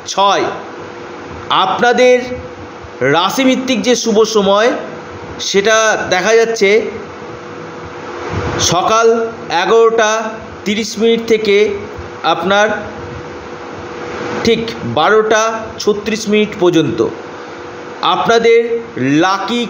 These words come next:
কালার আগামীকালের, সেটা হচ্ছে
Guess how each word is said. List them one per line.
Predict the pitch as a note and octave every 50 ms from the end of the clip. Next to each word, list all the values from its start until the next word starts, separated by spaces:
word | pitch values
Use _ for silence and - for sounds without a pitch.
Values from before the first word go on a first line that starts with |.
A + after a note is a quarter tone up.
| A#3+ A#3
কালার | D#3+ F3 F#3 G#3 G#3+ G#3 F#3+ E3 - - - - - - - - - - - -
আগামীকালের, | - D#3 E3 E3 G3+ G3 G3 - F#3+ F3 D3+ C3+ A#2 G#2 - - - - - - - -
সেটা | - - F3 F3+ G#3 G#3
হচ্ছে | G#3+ G#3+ G#3+ G#3+ G#3+ G#3 A3 A3